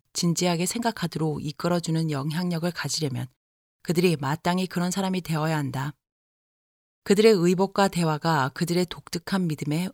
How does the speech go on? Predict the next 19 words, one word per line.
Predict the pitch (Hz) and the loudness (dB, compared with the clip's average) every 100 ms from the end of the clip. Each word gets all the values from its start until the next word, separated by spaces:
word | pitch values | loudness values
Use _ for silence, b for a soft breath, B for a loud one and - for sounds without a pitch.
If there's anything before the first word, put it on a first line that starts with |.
| - | -6
엄격하게 | 165 165 185 - 185 180 | -4 -2 -4 -2 -2 -2
일치되어야 | - 165 - 185 165 165 | -2 -2 -2 0 2 2
한다. | 139 131 139 147 _ _ _ _ _ _ _ _ _ _ - | -2 -4 -6 -8 _ _ _ _ _ _ _ _ _ _ 6
나이 | 185 208 | 6 8
많은 | 208 214 | 6 4
사람들은 | 220 214 165 147 139 147 | 2 0 0 -2 -2 -6
교훈과 | - 165 170 165 165 131 | -2 0 0 0 2 2
모본을 | 139 156 180 180 | 0 0 -2 -2
통하여 | 175 165 135 131 - _ _ | -4 -4 -2 -4 -8 _ _
사회와 | - 196 175 170 147 | -4 0 2 2 2
그들의 | 139 175 180 185 | 0 -2 0 0
창조주께서 | - 233 226 - - 160 170 | 0 0 0 -2 -2 0 0
지워주신 | - 165 170 151 - 170 | 0 0 0 4 4 4
책임을 | - 156 135 139 196 _ _ - | -2 -4 -4 -2 -6 _ _ 0
완수하는 | 151 160 - 196 180 165 | 2 2 2 0 0 0
법을 | 127 120 123 _ _ - | -2 -4 -8 _ _ -4
젊은이들에게 | 160 160 175 165 - 151 143 | -2 0 0 -2 -6 -4 -4
가르쳐야 | - 156 165 180 165 | -2 -2 -2 -2 -2
한다. | 131 127 139 | -4 -4 -6